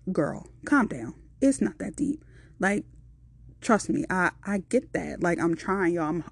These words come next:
like, it's hard. And I'm not even, like, joking when I, when I just told y'all those stories. Like,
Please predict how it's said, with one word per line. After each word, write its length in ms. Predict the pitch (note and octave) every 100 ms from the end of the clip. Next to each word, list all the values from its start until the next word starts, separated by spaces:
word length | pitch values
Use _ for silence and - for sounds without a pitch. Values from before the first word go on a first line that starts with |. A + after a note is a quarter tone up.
| -
like, 200 | D#3 C#3+
it's 160 | F3 F3+
hard. 380 | - F#3+ F3 D3+
And 80 |
I'm 100 | D#3+
not 140 | F3+ -
even, 180 | F#3 E3
like, 380 | C#3+ D3 - - - - - E3
joking 680 | - D3 - A3+ A#3+ B3+ C4+ -
when 160 | F3+ E3+
I, 140 | D#3+ - - _ -
when 140 | - D#3
I 80 | E3+
just 180 | E3+
told 240 | - F3 F3+
y'all 120 | D3+
those 180 | C#3+ -
stories. 440 | - D#3 E3+ F#3
Like, 300 | D3 A#2+ -